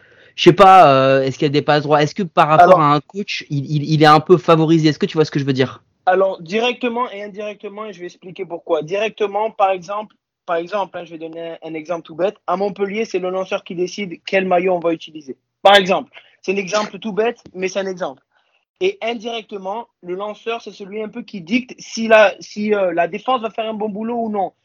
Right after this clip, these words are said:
Speaker 2: Si le lanceur, il commence à lancer beaucoup de strikes, la défense va être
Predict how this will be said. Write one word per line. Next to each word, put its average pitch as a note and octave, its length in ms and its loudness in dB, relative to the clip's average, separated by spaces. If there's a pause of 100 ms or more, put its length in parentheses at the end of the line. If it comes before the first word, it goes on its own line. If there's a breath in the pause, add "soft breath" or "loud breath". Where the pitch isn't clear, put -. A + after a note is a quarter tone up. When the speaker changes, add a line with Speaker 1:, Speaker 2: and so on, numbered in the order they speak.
(180)
Speaker 2:
Si - 120 -10
le G#3 80 -4
lanceur, A3 340 -4
il A#3 80 -8
commence A3 280 -10
à G#3+ 40 -10
lancer G3 220 -10
beaucoup F3+ 260 -12
de - 60 -18
strikes, C4+ 440 -4 (120)
la F#3+ 460 -4
défense G#3 440 -6
va F#3+ 160 -4
être F#3+ 240 -8